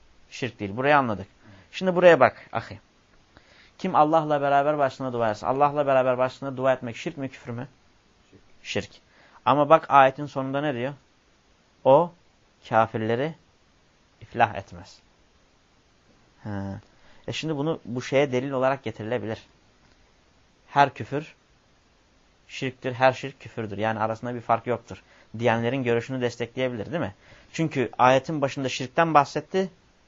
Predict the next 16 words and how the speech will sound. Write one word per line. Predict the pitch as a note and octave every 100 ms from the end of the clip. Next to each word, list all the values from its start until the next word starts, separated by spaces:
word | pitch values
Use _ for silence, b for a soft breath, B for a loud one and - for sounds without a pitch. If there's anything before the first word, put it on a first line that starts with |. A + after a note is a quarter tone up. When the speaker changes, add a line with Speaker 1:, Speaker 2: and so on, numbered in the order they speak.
| _ -
Speaker 1:
Allah'la | A#2 B2 B2 A#2+
beraber | A#2+ A#2 A2+
dua | A2 C3
etmeden | C3 C3 C3+ C3+
bahsetti | A#2 - -
o | A2+
şirk. | - F#3+ - b b
Sonunda | - B2 B2+
dedi | C#3 D3+
ki | D3+
kafirler | - A2+ A2+ A#2+ D3
felah | - A#2 A#2
bulmaz. | G#2+ G2 F#2 - _ b b b
Yani | C3 C3+
Allah'la | C3 D3 D#3 D3
beraber | C#3 C3 C3 B2+